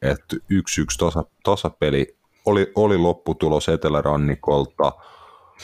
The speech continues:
Granit Xhakan äärimmäisen hieno maali, hieno, hieno jalkapallo sommittelema Ben White laitapuolustajana syöttäjänä ja Xhaka oikea jalan tyylipuhdas vi-, viimeistely, mut hieno oli myös Southamptonin tasoitusmaali,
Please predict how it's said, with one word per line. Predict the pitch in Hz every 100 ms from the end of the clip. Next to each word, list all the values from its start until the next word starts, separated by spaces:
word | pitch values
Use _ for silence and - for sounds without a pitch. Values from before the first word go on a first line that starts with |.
| - - -
Granit | 107 110 92
Xhakan | - 90 - 85 80 -
äärimmäisen | 110 104 85 76 73 71 - 73
hieno | 87 78 76
maali, | 76 78 71 67 92
hieno, | 92 78
hieno | 73 78 78 78 -
jalkapallo | 87 87 85 78 80 73 71
sommittelema | 85 80 76 - - 78 76 76 76 78
Ben | 104 92
White | 78 82 78 - - _
laitapuolustajana | 85 87 85 82 - 73 65 - 73 62
syöttäjänä | - 104 90 - 78 76
ja | 73
Xhaka | - 85 85 76 -
oikea | 98 87 76 69
jalan | 71 76 76 67
tyylipuhdas | - 87 76 71 73 73 - 80
vi-, | 80 - -
viimeistely, | 107 78 67 - 76 71 71 - _ 90
mut | 90 - -
hieno | 123 98 82
oli | 82 -
myös | 80 78
Southamptonin | - 92 - 73 - 76 71
tasoitusmaali, | 80 - - 71 - 69 64 64